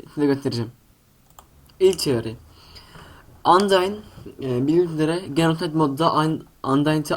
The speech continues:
Undyning, e, ile savaşırken Undyne göt bağlarını çıkarıyor ve, e, gücünde böyle mızrakları beliriyor. Işın, ışın gibi mızrakları beliriyor arkadaşlar.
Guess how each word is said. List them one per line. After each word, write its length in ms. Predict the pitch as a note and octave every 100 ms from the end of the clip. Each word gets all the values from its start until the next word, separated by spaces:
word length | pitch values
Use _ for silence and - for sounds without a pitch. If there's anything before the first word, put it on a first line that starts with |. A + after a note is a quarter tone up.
| D3+
Undyning, 560 | D#3 D3+ D3+ D3+ E3+ - - -
e, 120 | -
ile 180 | A#2+ C3
savaşırken 560 | C3 C#3+ C#3 D3 D3+ D#3
Undyne 400 | C#3+ D3 D3+ D3+
göt 200 | D#3+ D3+
bağlarını 320 | D3+ C#3+ D3+
çıkarıyor 420 | - D#3+ D3 C#3+
ve, 140 | C#3+ E3+ - _ _ _ _ _ _ -
e, 60 | A#2+ A2 A2+ - - -
gücünde 680 | - D3+ D3+ D3 E3 C#3 E2+
böyle 160 | D3+ D#3
mızrakları 520 | D#3 C#3+ D3+ D#3+ C#3+
beliriyor. 340 | B2 A2+ A2+ - -
Işın, 400 | C3 - C#3+ B2 - -
ışın 260 | C#3 D3 B2
gibi 100 | C3+
mızrakları 520 | C3+ C3 C3+ C#3 C3+
beliriyor 300 | B2+ A#2+ A#2
arkadaşlar. 460 | A2+ A#2 A2+ D#3